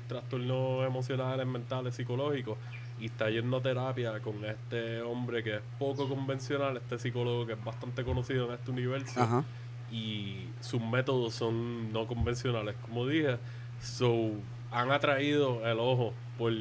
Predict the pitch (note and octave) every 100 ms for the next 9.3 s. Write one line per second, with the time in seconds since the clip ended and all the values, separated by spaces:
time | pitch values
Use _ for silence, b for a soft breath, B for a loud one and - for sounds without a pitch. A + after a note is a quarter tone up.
0 | G#2+ - B2 A#2+ B2+ C3 C3+ C3 C3 C#3
1 | C#3 C#3+ F#3 F#3 B2 B2 A#2+ B2 - B2+
2 | C3+ B2+ A2+ A#2 B2 G#2+ - B2 A#2+ A#2+
3 | C3 B2+ B2 A#2 A2+ A2+ A2 A2 - -
4 | B B B B B - - A#2+ A#2 A#2
5 | - A#2+ A#2+ C3+ C#3+ D#3+ C#3 A#2+ A#2+ A#2
6 | C#3 - B2+ A#2 A#2 - G#2+ G#2+ A2+ B2
7 | A#2 B2 B2 C#3 D#3+ D3+ B2+ A#2+ A#2 G#2+
8 | A#2 A#2 A2+ A#2 A2+ G#2+ - - - G#2+
9 | - A2 A2